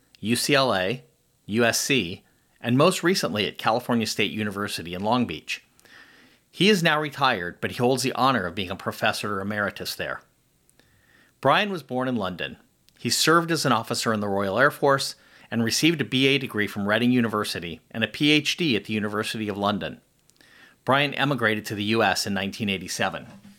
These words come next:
Brian's most recent two books are works of fiction based on timely events. Money Matters, an unconventional detective story, and Dangerous Conjectures,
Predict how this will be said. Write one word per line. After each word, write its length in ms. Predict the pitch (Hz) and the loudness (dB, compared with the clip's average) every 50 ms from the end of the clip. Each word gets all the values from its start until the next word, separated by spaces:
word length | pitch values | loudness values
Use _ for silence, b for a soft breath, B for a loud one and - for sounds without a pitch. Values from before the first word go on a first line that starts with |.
| _ _ _ _ _ _ _ _ _ _ _ _ _ _ _ _ _ - _ B B B B B B B - | _ _ _ _ _ _ _ _ _ _ _ _ _ _ _ _ _ -20 _ B B B B B B B 2
Brian's 340 | 156 165 196 220 220 170 151 | 4 4 4 2 0 -4 -6
most 240 | 139 127 - - | -6 -6 -6 -6
recent 320 | - 135 135 - - 143 - | -6 -6 -6 -6 -8 -8 -6
two 120 | - 156 | -4 -6
books 320 | 135 113 101 98 - - - | -2 -2 -2 -2 -2 -4 -8
are 60 | 95 | -6
works 300 | 92 95 95 92 - - | -6 -6 -8 -6 -6 -8
of 80 | 113 | -8
fiction 420 | - - 110 95 - - 95 87 87 | -2 -2 -2 -2 0 -4 -6 -6 -6
based 300 | - 101 104 - - - | -4 -4 -4 -4 -2 -2
on 100 | 107 101 | -4 -4
timely 460 | - - - 104 98 98 104 107 98 | -4 -4 -4 -2 -2 -2 -4 -4 -6
events. 500 | 101 95 101 90 78 76 - - - - B B B B B B B B B B | -4 -4 -4 -6 -6 -8 -10 -10 -12 -12 B B B B B B B B B B
Money 300 | - 110 143 180 202 156 | 0 2 2 2 2 0
Matters, 480 | 107 87 80 82 85 98 120 - - - - - | -2 -4 -4 -8 -6 -6 -8 -8 -8 -14 -14 -8
an 100 | 120 110 | -2 0
unconventional 880 | 117 127 151 151 - 151 147 139 135 143 143 156 - - 160 156 147 147 | 2 2 0 0 -2 -2 -2 0 2 2 0 0 -2 -4 0 0 0 0
detective 480 | 135 131 117 - 131 113 - - 110 - | 0 -2 -2 -2 -2 -4 -4 -6 -12 -10
story, 480 | - - 95 82 76 76 82 92 - _ _ _ b b b b b b b b | -10 -8 -6 -6 -6 -6 -8 -10 -12 _ _ _ b b b b b b b b
and 180 | b 117 117 113 | b -4 -4 0
Dangerous 440 | - 131 143 170 170 170 160 156 - | 2 0 0 2 0 -2 -2 -2 -2
Conjectures, 720 | - 156 139 123 135 123 120 - - 92 80 - - - | -2 -2 0 2 2 0 0 -2 -8 -10 -10 -12 -14 -16